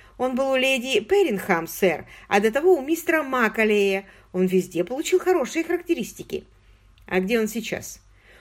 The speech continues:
«Он служил у последнего мистера Стандинга, сэр. Но я слыхала, что дом закрывают, и мой брат, Пулин его фамилия, сэр,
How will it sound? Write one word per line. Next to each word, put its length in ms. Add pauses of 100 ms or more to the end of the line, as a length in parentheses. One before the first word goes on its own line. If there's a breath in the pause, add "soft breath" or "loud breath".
(160 soft breath)
«Он 160
служил 360
у 40
последнего 520
мистера 340
Стандинга, 640
сэр. 340 (360 loud breath)
Но 80
я 180
слыхала, 500
что 180
дом 220
закрывают, 640 (300 loud breath)
и 80
мой 240
брат, 300 (100)
Пулин 340
его 260
фамилия, 580 (200 loud breath)
сэр, 400